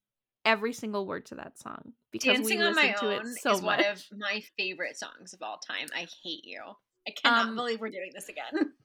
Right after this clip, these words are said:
Speaker 2: <laughs>
Speaker 1: on li-, guys, we do this so often
Speaker 2: <laughs>
Speaker 1: that, but, like, now you've heard it live in the wild.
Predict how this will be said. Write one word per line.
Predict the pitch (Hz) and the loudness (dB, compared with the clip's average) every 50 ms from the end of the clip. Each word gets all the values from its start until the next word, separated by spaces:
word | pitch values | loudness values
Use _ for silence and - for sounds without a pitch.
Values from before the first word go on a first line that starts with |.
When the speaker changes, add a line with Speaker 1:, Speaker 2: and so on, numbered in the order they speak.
| _ - - | _ -10 -8
Speaker 2:
<laughs> | - - 571 508 - - | -6 -4 -4 -4 4 12
Speaker 1:
on | 226 262 277 285 285 | 12 12 12 12 12
li-, | 285 269 262 233 - - - - 240 | 12 12 12 12 12 10 0 0 8
guys, | 240 330 339 320 349 277 277 | 12 12 12 12 12 10 6
we | 240 277 294 | 2 0 0
do | 247 294 294 302 | 2 2 0 2
this | 311 392 440 - - - - | 2 2 0 0 -6 -12 -12
so | - - - - - - 240 240 247 254 | -12 -10 -10 -8 -2 2 2 2 4 4
often | 240 214 214 226 - - - 165 - - - 262 294 _ _ _ _ - | 4 4 4 2 2 -4 -4 -4 -4 -4 -6 -10 -12 _ _ _ _ 8
Speaker 2:
<laughs> | 784 - - - - | 8 8 8 8 8
Speaker 1:
that, | 339 277 240 240 233 233 226 226 226 220 - - - - _ _ _ _ _ _ _ _ _ _ _ _ _ _ _ _ _ _ _ _ _ _ _ _ _ _ _ _ _ _ _ - 226 214 - | 10 12 12 12 12 12 12 10 8 4 0 -4 -12 -20 _ _ _ _ _ _ _ _ _ _ _ _ _ _ _ _ _ _ _ _ _ _ _ _ _ _ _ _ _ _ _ -10 -8 2 8
but, | 277 262 247 | 8 8 8
like, | 247 262 254 233 247 | 8 4 2 2 2
now | 233 233 226 233 | 6 6 8 8
you've | 254 254 262 254 - - - - - - | 6 4 -2 -4 -6 -12 -16 -10 0 4
heard | 302 247 226 196 | 4 6 6 6
it | 180 180 175 - _ _ | 4 4 2 0 _ _
live | - 214 220 208 202 202 196 196 196 202 214 226 247 - - - _ _ _ _ _ _ _ _ | -8 0 4 6 8 10 10 8 8 6 4 2 -2 -6 -14 -20 _ _ _ _ _ _ _ _
in | - 214 226 233 | -2 -2 0 0
the | 254 277 | 0 0
wild. | 269 269 233 190 180 160 151 113 107 117 156 214 - - | 2 4 6 6 6 6 6 4 2 2 0 -2 -6 -8